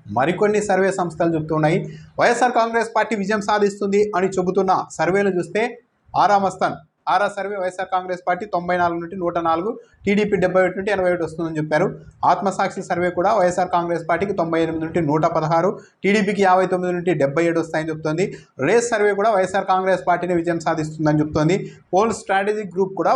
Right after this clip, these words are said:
వైఎస్ఆర్ కాంగ్రెస్ పార్టీదే మళ్ళీ ఏపీలో అధికారం అని చెప్తోంది. ఆపరేషన్ చాణక్య కూడా వైఎస్ఆర్ కాంగ్రెస్ పార్టీనే గెలుస్తుందని చెప్తోంది. చాణక్య పార్థసా-, పార్థదాస్ వైఎస్ఆర్ కాంగ్రెస్ పార్టీ నూట పది నుంచి నూట ఇరవై స్థానాల్ని, టీడీపీ కూటమి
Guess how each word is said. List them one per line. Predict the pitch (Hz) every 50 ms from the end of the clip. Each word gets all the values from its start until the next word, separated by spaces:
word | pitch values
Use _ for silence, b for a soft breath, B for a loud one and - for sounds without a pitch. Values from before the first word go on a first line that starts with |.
| 233 180
వైఎస్ఆర్ | 180 185 185 - 202 190 - 185
కాంగ్రెస్ | 180 185 180 180 175 - - 170
పార్టీదే | 160 160 175 165 165 208 233 202 156
మళ్ళీ | 156 180 208 254 240 190 180 185
ఏపీలో | - 196 196 226 233 190 - B B B B B - 131
అధికారం | 170 185 - 214 208 220 220 214 202
అని | 196 196
చెప్తోంది. | 190 190 190 185 185 208 214 175 175
ఆపరేషన్ | 175 214 208 202 196 196 202 196 - -
చాణక్య | 180 180 220 202 196 202 190 185 185
కూడా | 180 175 131 104 - - _ _ _ _ _ _ - 117
వైఎస్ఆర్ | 139 160 160 202 185 - - 175
కాంగ్రెస్ | 180 185 185 180 170 - -
పార్టీనే | 175 175 180 180 175 160 165
గెలుస్తుందని | 160 156 156 - 170 165 165 170 160
చెప్తోంది. | 156 151 160 160 170 175 202 233 - - b b b b b _ _ _ _ _ - -
చాణక్య | 180 190 208 214 202 - 214 202 208 190
పార్థసా-, | 185 180 - 190 175 - 185 151 - - - _ -
పార్థదాస్ | 160 170 165 170 180 170 175 180 - - - - _ _ _ _ _ _ _ 139
వైఎస్ఆర్ | 156 170 165 196 - - 175
కాంగ్రెస్ | 170 175 175 175 165 165 -
పార్టీ | 160 156 190 180 165
నూట | 165 170 185 175 - -
పది | 165 165 165 170
నుంచి | 165 156 220 240 269 254 B B B B B - 143
నూట | 185 233 226 233 220
ఇరవై | 208 202 202 190 196
స్థానాల్ని, | 196 190 185 190 190 190 196 220 277 311 - - - - - _ _ _ _ _ _ _
టీడీపీ | - 208 220 233 226 202 220 196
కూటమి | 214 208 208 202 202